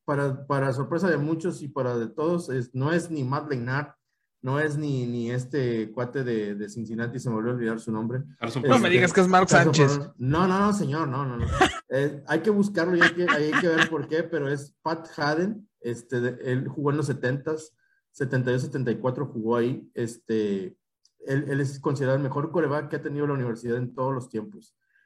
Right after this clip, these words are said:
Speaker 1: Y de running back, pues ni hablamos, si estamos hablando del Tailback University, pues vamos a tener aquí a Mike Garrett, O J Simpson, Charlie White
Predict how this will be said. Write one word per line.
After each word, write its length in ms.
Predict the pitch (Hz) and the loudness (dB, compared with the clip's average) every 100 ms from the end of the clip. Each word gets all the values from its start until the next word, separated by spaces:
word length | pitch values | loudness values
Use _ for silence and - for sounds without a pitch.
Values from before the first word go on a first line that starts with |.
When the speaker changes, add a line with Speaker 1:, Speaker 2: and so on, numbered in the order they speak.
| _ - | _ 0
Speaker 1:
Y 120 | 151 | 4
de 120 | 156 | 4
running 300 | 160 208 202 | 6 4 4
back, 240 | 208 202 | 2 0
pues 120 | 196 165 | 0 0
ni 60 | |
hablamos, 380 | 147 170 196 170 | 2 2 2 0
si 80 | 160 | -2
estamos 280 | 139 165 170 | -4 -2 -2
hablando 320 | 160 165 170 | -2 -2 -2
del 160 | 139 | -2
Tailback 460 | 139 151 151 156 131 | -2 -4 -4 -6 -4
University, 640 | 151 131 143 139 151 151 | -4 -2 -4 -6 -10 -10
pues 200 | 143 120 | -6 -6
vamos 300 | 123 135 131 | -2 0 0
a 80 | 123 | -2
tener 220 | 120 127 | -2 -2
aquí 240 | 127 - 131 | -2 -2 -4
a 120 | 110 | -2
Mike 280 | 113 170 - | -2 -2 0
Garrett, 380 | 160 165 185 180 _ _ _ _ _ | 2 2 0 -4 _ _ _ _ _
O 160 | - 156 | 0 4
J 120 | 180 180 | 4 4
Simpson, 580 | - 160 160 170 165 160 - _ _ _ - | 2 -2 -4 -4 -6 -6 -12 _ _ _ -6
Charlie 340 | 151 185 185 | -2 0 0
White 420 | 160 143 156 160 | 0 0 -2 -4